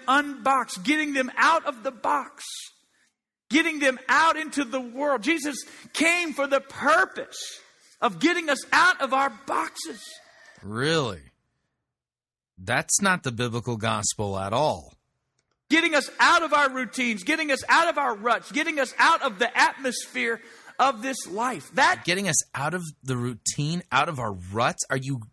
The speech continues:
Speaker 2: nuts? How can you, with a straight face, say this is a biblical teaching?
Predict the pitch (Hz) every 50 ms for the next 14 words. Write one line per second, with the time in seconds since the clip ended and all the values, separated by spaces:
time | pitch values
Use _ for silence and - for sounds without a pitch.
0 | - 110 98 85 82 - _ _ _ _ - 123 127 135 139 139 139 147 190 233
1 | - - - - - - - _ _ _ _ _ _ _ _ _ _ _ _ _
2 | _ _ _ _ _ _ _ _ - - 180 196 240 240 - - 247 208 185 170
3 | 160 190 202 175 131 117 117 139 131 139 127 - - - - - 160 180 208 233
4 | 220 - - - 202 202 156 117 110 - - - - - 170 165 151 160 160 -
5 | 165 156 147 139 143 139 127 135 143 - 151 135 - 202 220 220 - - 98 76
6 | 69